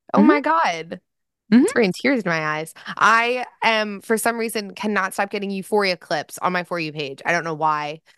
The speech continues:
Speaker 1: Um, just, like,
Speaker 2: Oh.
Speaker 1: little snippets. Um, and I miss it so much. Ugh, gosh.
Speaker 2: Interesting. Yeah, we'll get it back in, like, what, a couple years?
Speaker 1: Probably, like, five or six, maybe.
Speaker 2: Okay, <laughs> cool.
Speaker 1: <laughs>
Speaker 2: Can't wait.
Speaker 1: Yep,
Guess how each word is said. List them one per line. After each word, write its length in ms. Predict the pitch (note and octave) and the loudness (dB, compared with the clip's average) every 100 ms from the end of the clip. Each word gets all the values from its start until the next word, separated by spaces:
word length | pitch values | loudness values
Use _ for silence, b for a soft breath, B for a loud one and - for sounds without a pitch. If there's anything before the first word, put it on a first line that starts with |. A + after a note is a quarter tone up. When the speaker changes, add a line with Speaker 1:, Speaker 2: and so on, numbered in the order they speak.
| B B | B B
Speaker 1:
Um, 420 | - D#3+ D#3 D#3 | -2 0 -2 -8
just, 140 | E3+ F3+ | -8 -4
like, 140 | E3 E3 | 0 2
Speaker 2:
Oh. 40 | |
Speaker 1:
little 360 | A#3+ F3+ F3 - _ _ - | 2 2 -4 -10 _ _ -4
snippets. 680 | G#3 F#3+ E3 D#3+ - - - B B B B B | -2 -2 -4 -6 -12 -18 -18 B B B B B
Um, 340 | - D#3+ D3+ - | 0 0 0 -4
and 80 | F3 | -6
I 40 | |
miss 240 | F3+ F3+ E3+ | -4 -6 -6
it 100 | - | -6
so 180 | - - D#3+ | -6 -8 -6
much. 680 | D#3+ F3 - - - - - | -4 -2 -2 -2 -2 -2 0
Ugh, 280 | F#3 F3+ B B B B B - - | 2 2 B B B B B -12 -2
gosh. 440 | E3+ D#3 E3 - | -2 0 -2 -4
Speaker 2:
Interesting. 460 | - D#3 D3+ D3+ D#3+ B B B | -4 -2 -2 -4 -6 B B B
Yeah, 160 | - E3+ | 0 0
we'll 180 | F#3 A#3+ | 0 -2
get 140 | D#4 | -2
it 120 | G#3 | -4
back 280 | D3+ C#3 - | -4 -6 -6
in, 160 | E3 D3 | -6 -4
like, 220 | C#3+ - | -6 -6
what, 180 | D#3 C3+ | -4 -4
a 60 | |
couple 260 | - D#3+ E3+ | -4 -6 -4
years? 600 | E3 E3 F3 G#3 - - - - | -6 -4 -6 -8 -14 -16 -18 -2
Speaker 1:
Probably, 800 | G#3 G#3+ F#3+ E3 D#3+ D#3+ E3 F3+ _ _ - | 0 2 0 2 2 2 -4 -10 _ _ -8
like, 300 | G#3+ G3+ F#3+ | 0 0 0
five 420 | - D3+ D#3+ E3+ | 0 2 2 -2
or 240 | E3+ F3+ G3+ | -4 -8 -8
six, 540 | - - E3+ - - | -4 -2 -2 -2 0
maybe. 420 | G3 G3 G3+ A3+ A#3+ | 2 2 2 0 0
Speaker 2:
Okay, 380 | B3 A3+ A3 | -2 0 -2
<laughs> 40 | G#3+ | 0
cool. 520 | A3+ G3 F3+ E3+ F#3+ D4 | 0 0 -2 -4 -2 -2
Speaker 1:
<laughs> 340 | - D#4+ - - | 0 0 0 0
Speaker 2:
Can't 160 | F#3+ | 0
wait. 480 | F3+ E3+ E3+ G#3 G3 - | 2 2 0 -2 -6 0
Speaker 1:
Yep, 120 | E4 | 0